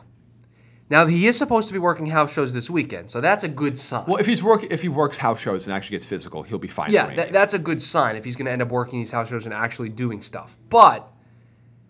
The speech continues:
Speaker 1: I'm concerned when Triple H is giving media appearances and interviews, and, and is,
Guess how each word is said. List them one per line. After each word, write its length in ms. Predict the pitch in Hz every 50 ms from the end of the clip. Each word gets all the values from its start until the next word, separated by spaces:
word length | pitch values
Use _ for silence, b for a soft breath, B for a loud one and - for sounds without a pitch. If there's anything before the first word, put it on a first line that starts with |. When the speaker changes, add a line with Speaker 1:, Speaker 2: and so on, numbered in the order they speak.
| _ _ -
Speaker 1:
I'm 160 | 180 226 240
concerned 440 | - 277 254 220 - 247 226 214 190
when 100 | 175 151
Triple 320 | - 196 175 - 165 160
H 120 | 160 151 147
is 80 | 127
giving 320 | 123 143 143 135 135 127 123
media 340 | 127 135 151 156 165 170 165
appearances 420 | 165 175 175 170 170 170 170 147
and 100 | 131 123
interviews, 500 | 127 135 151 151 160 180 185 196 196 190
and, 220 | - 135 135 135
and 320 | 131 131 127 131 139 135 135
is, 180 | 135 123 127